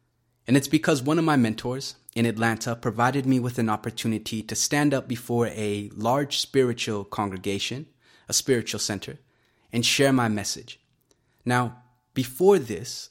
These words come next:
I have had times, you know, speaking, doing open mics and poetry and music and a variety of things like that.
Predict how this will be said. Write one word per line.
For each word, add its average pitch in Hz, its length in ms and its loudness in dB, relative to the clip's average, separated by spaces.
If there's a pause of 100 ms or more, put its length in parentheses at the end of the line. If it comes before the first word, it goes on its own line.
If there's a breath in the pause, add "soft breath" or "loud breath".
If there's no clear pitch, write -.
I 117 480 -2 (200)
have - 160 -4
had 185 200 2
times, 139 400 0
you 131 80 0
know, 110 100 -2
speaking, 127 560 0
doing 113 300 0
open 120 260 0
mics 110 460 -2
and 85 120 -10
poetry 113 640 -4
and 82 180 -14 (480)
music 120 480 2
and 101 100 -4
a 98 40 -6
variety 127 500 0
of 123 80 -6
things 113 260 -2
like 95 220 -6
that. 117 320 -6